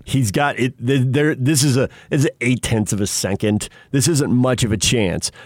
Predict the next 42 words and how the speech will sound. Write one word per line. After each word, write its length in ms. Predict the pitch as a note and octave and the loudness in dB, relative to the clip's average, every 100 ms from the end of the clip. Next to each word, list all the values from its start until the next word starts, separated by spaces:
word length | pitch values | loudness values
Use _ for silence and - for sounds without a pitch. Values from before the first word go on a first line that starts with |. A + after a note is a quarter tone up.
| - | -4
but 220 | C#3 B2+ | -4 -2
you 100 | A2+ | -2
gotta 260 | C3+ F3+ | 0 2
let 200 | F#3+ E3 | 2 2
it 60 | D3+ | 2
rip, 260 | C#3 C#3 B2 | 2 0 2
and 80 | |
he's 180 | A2+ C3+ | 0 2
a 40 | A#2 | 2
good 180 | C3 | 0
shooter, 300 | - C#3 B2 | 0 2 2
so 240 | A#2+ A#2+ A2 | 0 2 0
it 80 | F#2 | 2
might 400 | A2 A2 A#2 G2+ | 0 0 -2 -2
go. 320 | A2 E2+ - - - | -2 -2 -6 -16 -6
And 100 | A#2 | -4
so 160 | - C#3 | 0 0
the 100 | A2+ | 0
thing 240 | - F#3 | 0 0
went 120 | E3+ D#3 | 2 0
up, 160 | D3+ | 0
and 160 | A#2+ A2+ | 0 0
I, 60 | A2 - - | -2 -10 -10
watching 420 | A#2 D#3 F#3 G3 | -2 0 0 0
on 100 | D#3+ | 0
T 180 | - F3 | 0 0
V, 180 | D3+ C3 | 2 2
it 160 | B2 | 2
was 140 | C3 A#2+ | 0 0
like 100 | B2 | 0
I 60 | A#2+ | 0
could 180 | A2+ | -2
feel 600 | F2+ - - F3+ F3 F3 - | -6 -8 0 2 4 2 0
everybody 460 | C3 C#3+ C3 C3 | 0 2 2 2
in 80 | B2 | 2
the 80 | A#2 | 2
arena 240 | A#2 A2+ | 2 2
holding 240 | G#2 A2 A2 | 0 -2 0
their 100 | F#2+ | 0
breath 380 | F#2 F2+ D#2 | 0 -2 -4
'cause 180 | - G#2+ | -4 -2
they, 240 | A2+ A2+ | 0 0